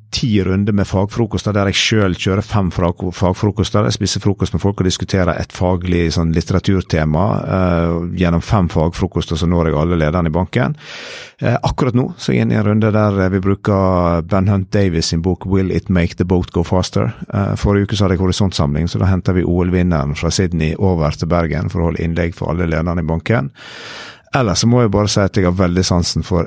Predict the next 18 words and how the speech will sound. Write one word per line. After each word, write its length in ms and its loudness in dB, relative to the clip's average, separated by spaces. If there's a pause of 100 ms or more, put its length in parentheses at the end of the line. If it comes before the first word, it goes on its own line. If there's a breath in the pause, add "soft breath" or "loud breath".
Essentialism, 800 0
som 180 -6
er 60 0
en 80 2
bok 160 -2
som 240 -2
jeg 160 -2
synes 240 0
er 80 2
utrolig 400 -2
god, 160 0
som 160 0
handler 320 2
litt 180 -2
om 140 -2
hvordan 300 -2
du 20 -4
bruker 240 0